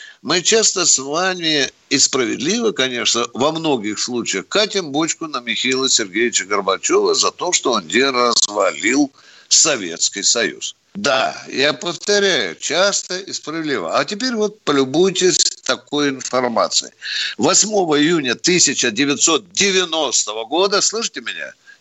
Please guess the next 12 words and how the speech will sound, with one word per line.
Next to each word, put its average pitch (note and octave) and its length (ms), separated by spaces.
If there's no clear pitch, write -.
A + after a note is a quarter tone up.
Девяностого B2 400
года G#3 400
российский G3 960
парламент F3 720
проголосовал B2+ 960
за, F3+ 520
внимание, E3+ 760
приоритет A3+ 1120
российских A#2 1000
законов G#3 760
над D3+ 400
законами A#2+ 1120